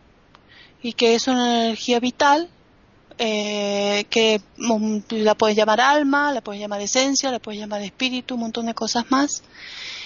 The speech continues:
y que esa parte, eh, considero no se enferma y que esa parte es la que realmente debe tener dignidad.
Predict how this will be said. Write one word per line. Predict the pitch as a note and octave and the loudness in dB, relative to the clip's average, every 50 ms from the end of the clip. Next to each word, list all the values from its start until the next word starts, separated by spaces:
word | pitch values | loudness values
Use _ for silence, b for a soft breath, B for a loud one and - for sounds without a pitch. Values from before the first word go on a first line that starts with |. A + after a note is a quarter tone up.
| B B B | B B B
y | C4 A#3+ - | 0 0 2
que | - B3 B3 | 4 4 4
esa | B3+ B3 - B3+ B3 | 4 4 2 0 0
parte, | - B3 B3 A#3+ - - C4 C4 C4 - - | 0 -2 -2 -2 -2 0 2 2 2 0 0
eh, | A3+ G3+ A3 A3+ - _ | -4 -4 -4 -6 -6 _
considero | - A3+ A3 - - A#3 A#3 A#3 A3+ | -8 -8 -8 -6 -4 -4 -4 -2 -2
no | A3+ C4+ C#4+ | 0 0 0
se | - - C4 | 0 0 -2
enferma | A#3+ A#3 - - B3 A#3+ A#3 A#3 A#3 C4 C#4+ D4+ F4+ - - | -4 -2 -2 -2 -2 0 0 0 -2 -2 -2 -4 -6 -2 -2
y | D4 A#3 | -2 0
que | - A#3+ | 2 2
esa | A#3 - B3 A#3+ | 2 2 2 0
parte | - - C4 C#4 B3 - - C4 B3+ G#3+ A#3+ | 2 2 0 0 0 0 0 0 2 2 0
es | G#3+ A3 | -2 -2
la | A#3 A#3 | -6 -6
que | - - A3+ | -6 -8 -4
realmente | A#3 A3+ A3+ A3+ A3+ A#3 A#3 A3+ - B3 B3 B3+ B3+ | -2 0 0 0 0 -2 -4 -2 2 4 4 4 4
debe | A3 A3+ A3+ A3+ A3+ | 2 0 0 0 0
tener | A#3 - A#3 A3+ A#3+ A#3+ A3+ | 0 0 0 0 0 0 0
dignidad. | A3 A3 G3+ G3+ G#3 G#3 G#3 G#3 G#3+ G#3 G3+ F#3+ F#3 | -2 -4 -4 -4 -6 -6 -6 -4 -4 -4 -4 -4 -8